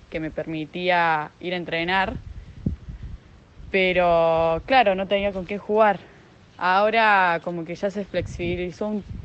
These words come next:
toque más, así que tengo la posibilidad de por lo menos jugar con una persona más,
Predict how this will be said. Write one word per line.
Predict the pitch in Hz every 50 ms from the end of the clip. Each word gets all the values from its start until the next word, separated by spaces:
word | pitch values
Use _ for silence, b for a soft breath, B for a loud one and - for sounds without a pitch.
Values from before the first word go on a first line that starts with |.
| - -
toque | - 202 202 196 - 202
más, | 220 226 226 247 262 - - - - - -
así | 170 165 165 156 - - 196 165
que | - 196 190 180 165
tengo | - 175 185 190 180
la | 175 175
posibilidad | - 160 - - 170 165 165 175 185 196 196 202 185 180 - B B B B B B B -
de | 190 175
por | 165 170 175
lo | 175
menos | 180 190 202 214 220 220 202 -
jugar | - 185 180 175 180 180 175
con | - 180 180
una | 185 185 180 170
persona | 170 160 156 - - 185 185 190
más, | 196 202 226 254 - - -